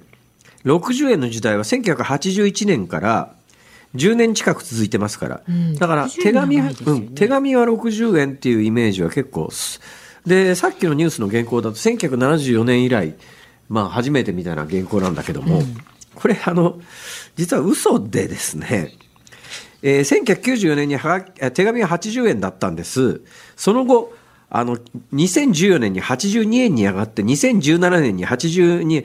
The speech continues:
Speaker 1: 二千十九、二千十七年、これ、手紙は据え置きだったんですが、はがきが五十二円から六十二円に上がり、二千十九年にはがきが六十三円、手紙が六、八十四円になってるんです。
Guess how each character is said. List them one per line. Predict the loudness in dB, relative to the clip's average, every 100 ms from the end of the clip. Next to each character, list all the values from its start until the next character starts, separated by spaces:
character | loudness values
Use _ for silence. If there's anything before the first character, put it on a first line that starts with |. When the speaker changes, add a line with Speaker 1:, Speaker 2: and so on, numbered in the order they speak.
| -6 0
Speaker 1:
二 | 2
千 | 4 4
十 | 4 2
九、 | 0 0
二 | 2
千 | 2 2 2
十 | 4 4
七 | 4 4
年、 | 2
こ | 2
れ、 | 0 -4 -20 -20 -20 _
手 | -2 0
紙 | 2 0
は | 0
据 | 2
え | 2
置 | 2
き |
だ | -2
っ | 0
た | -2
ん |
で | -2
す | -2 -2
が、 | -2
は | 2 2
が | 2
き | 4
が | 4
五 | 4 4
十 | 2
二 | 4
円 | 2 2
か |
ら | 0
六 | 0 0
十 | 2 4
二 | 4
円 | 2 2
に |
上 | -2 -2
が | 0
り、 | 0 -2 -16 -16 0
二 | 2
千 | 4 4
十 | 4 2
九 | 2 2 2
年 | 2 2
に | 2 0 -2 _ _ -6
は | -2
が | -2
き | 0
が | 0
六 | 0 0
十 | 0 0
三 | 0 -2 -2
円、 | -4 -6
手 | -4 -2
紙 | 0 0
が | 0
六、 | 0 -4 -6
八 | -6 -2
十 | 0
四 | 2 2
円 | 2
に | -2
な | -6
っ |
て | -6
る | -10
ん | -10
で |
す。 | -14